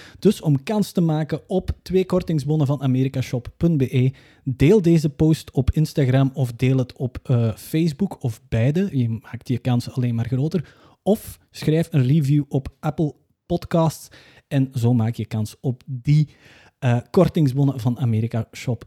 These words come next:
punt B E. Eh, Frans en Dirk, die zijn er vandaag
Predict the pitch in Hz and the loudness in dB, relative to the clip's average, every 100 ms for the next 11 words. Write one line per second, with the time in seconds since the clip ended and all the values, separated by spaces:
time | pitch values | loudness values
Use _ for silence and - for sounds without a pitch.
0 | _ - 107 - - 120 120 120 - - | _ -4 -4 -4 -14 -4 -2 -2 -4 0
1 | 147 120 - - - - - 131 139 135 | 2 2 -2 -20 -20 -14 -2 2 2 0
2 | - - 196 214 - 160 131 123 143 175 | -4 0 2 2 0 2 2 2 2 2
3 | 175 156 127 196 160 147 143 123 117 117 | 0 -6 0 0 4 4 4 0 -4 -2
4 | 113 113 113 104 107 - | 2 2 2 0 -2 -6